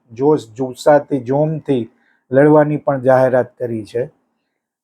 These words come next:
અને હવે સ્થાનિક ચૂંટણીઓ આવવાની છે, એમાં ગુજરાત ભાજપની સૌથી પહેલી પરીક્ષા થવાની છે. નગરપાલિકા,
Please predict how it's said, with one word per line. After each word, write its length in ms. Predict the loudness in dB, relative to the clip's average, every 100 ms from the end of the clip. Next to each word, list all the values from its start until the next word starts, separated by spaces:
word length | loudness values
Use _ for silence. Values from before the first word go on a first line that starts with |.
| -2
અને 260 | 2 4
હવે 500 | 4 2 4 6 6
સ્થાનિક 540 | 2 -6 -6 -4 -6 -6
ચૂંટણીઓ 540 | -10 -8 -6 -4 0
આવવાની 640 | 0 2 4 4 2 -2 -10
છે, 580 | -2 2 4 2 0
એમાં 560 | -2 0 2 4 0 -2 _ _ _ _ _ _ _ _ -8
ગુજરાત 540 | 0 4 6 4 2
ભાજપની 840 | -2 0 0 -2 -4 -8 -8 -8 -12 _ -4
સૌથી 380 | -4 0 -2
પહેલી 440 | 0 2 4 6 4
પરીક્ષા 500 | 2 -2 -2 -6 -6
થવાની 580 | -2 -2 -2 -4 -6 -16
છે. 160 | -12
નગરપાલિકા, 1080 | -6 0 0 2 2 2 0 2 4 4 2